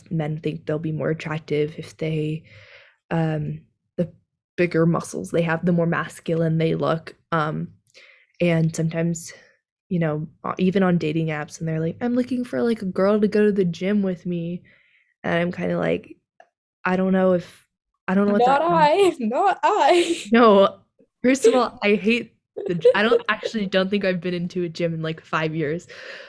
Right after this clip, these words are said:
Speaker 1: but, <laughs> like, since my eating disorder, but, like, I don't know what that means. Like, what do you mean you're looking for a girl to go to the gym with? Like, w-, you're trying to change her, or is that just, like, a hobby of yours? Like, I don't know.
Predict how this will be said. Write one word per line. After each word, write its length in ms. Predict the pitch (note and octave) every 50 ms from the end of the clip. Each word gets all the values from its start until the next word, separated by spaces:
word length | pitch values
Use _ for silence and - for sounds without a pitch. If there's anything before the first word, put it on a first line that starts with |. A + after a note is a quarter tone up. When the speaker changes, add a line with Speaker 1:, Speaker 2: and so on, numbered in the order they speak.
| - _ _ -
Speaker 1:
but, 340 | F3 E3 D#3 E3 - - _ _
<laughs> 100 | _ -
like, 260 | - B3 - C4 A3+ -
since 600 | A#3 G#3 - - - - G3+ F#3+ F3 E3 - -
my 140 | F3+ E3 -
eating 200 | - E3 D#3+ D3+
disorder, 400 | D#3+ E3+ E3 E3 D#3+ D#3 D#3 D#3+
but, 240 | E3 E3+ - F3 -
like, 180 | F#3 F3+ F3+ - - - - - _ _ -
I 80 | F3+
don't 160 | F#3 G#3 A3+ A3+
know 100 | A#3+ A#3+
what 160 | A#3+ A#3+ A3+
that 200 | A3 A3 - -
means. 480 | G3+ A3+ C#4 C4+ - - - A3+ -
Like, 200 | A#3 G#3+ - - -
what 120 | F#3 G3
do 60 | A3
you 140 | A3 G#3+ G#3+ G#3+
mean 240 | G#3+ B3+ B3+ G#3+
you're 120 | F#3+ F3 E3
looking 280 | E3 F3+ - F#3 F#3
for 140 | F3+ - F#3
a 60 | F3
girl 280 | F3 E3+ - E3 E3+ E3+
to 80 | E3+ E3
go 100 | E3 E3
to 40 | D#3+
the 120 | E3 E3
gym 320 | D#3+ D#3+ E3 D#3 C#3+ C#3+ D#3
with? 260 | - - F3+ F3+ - _ -
Like, 340 | - - - - _ _ _ _ _ _ _ _ _ _ _ _ _ _ _ _ _ _ _ _ _ _ _ _ _ -
w-, 240 | G#3 F#3 - A3+ G#3
you're 100 | A3+ A3
trying 220 | - B3 A#3 A3+
to 60 | G#3
change 440 | G#3 - - F#3+ F3 F3 G3+ A#3 -
her, 240 | B3+ D4 D#4+ E4+ E4
or 200 | D#4+ - G#3+ G3+
is 80 | G3+
that 140 | G3+ G#3 G#3+
just, 160 | G#3+ G#3+ G#3
like, 120 | A3 G#3+ -
a 40 | F#3
hobby 440 | - - - - E4 D#4 A#3+ F#3
of 100 | E3 D#3
yours? 260 | D#3+ E3 D#3 E3 F3+ -
Like, 160 | F#3 - - -
I 100 | A3 A#3+
don't 160 | C4 C#4+ C#4+
know. 480 | D#4+ F#4+ G#4 C4 F#3+ - - A#3+ -